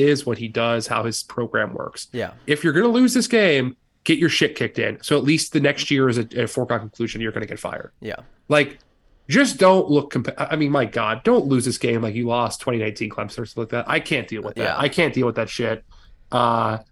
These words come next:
Speaker 2: <laughs> That's, that
Speaker 1: it's
Speaker 2: is,
Speaker 1: just
Speaker 2: that is a much worse outcome for pretty much everybody, is a close loss. That would be just, just awful, awful off-season
Speaker 1: There
Speaker 2: of
Speaker 1: are, there are
Speaker 2: discourse.
Speaker 1: two outcomes in this game, uh,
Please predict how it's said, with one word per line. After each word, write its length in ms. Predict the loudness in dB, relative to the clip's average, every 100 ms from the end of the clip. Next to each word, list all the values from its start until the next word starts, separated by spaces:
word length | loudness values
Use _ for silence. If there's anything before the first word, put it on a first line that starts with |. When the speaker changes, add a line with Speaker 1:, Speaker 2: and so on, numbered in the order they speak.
| -10
Speaker 2:
<laughs> 180 | -4
That's, 200 | 0 0
that 120 | 2 2
Speaker 1:
it's 160 | 6
Speaker 2:
is, 140 | 6 4
Speaker 1:
just 100 | 4
Speaker 2:
that 160 | 2
is 120 | 4 2
a 60 |
much 340 | 2 2 0 0
worse 360 | 0 0 0
outcome 460 | 0 -2 -2 -4 -4
for 160 | -6 -6
pretty 220 | -4 -2
much 180 | -2 -2
everybody, 480 | -2 -2 -4 -4 -4
is 100 | -6
a 80 | -8
close 380 | -6 -4 -4
loss. 360 | -4 -2 -2 -6 -16 _ 0
That 160 | 2
would 160 | 2 0
be 180 | -2 -4
just, 420 | -6 -4 -4 -6
just 340 | -2 -2 -2 _
awful, 420 | 0 0 0 -8 0
awful 400 | 2 2 2 2
off-season 400 | 2 0 2 6
Speaker 1:
There 80 | 8
Speaker 2:
of 40 | 8 6
Speaker 1:
are, 40 | 6
there 100 | 6
are 120 | 6
Speaker 2:
discourse. 180 | 4 4
Speaker 1:
two 320 | 8 10 8
outcomes 540 | 8 4 4 2 2
in 40 | 2
this 140 | 0
game, 480 | 0 0 0 -4 -6
uh, 80 | -4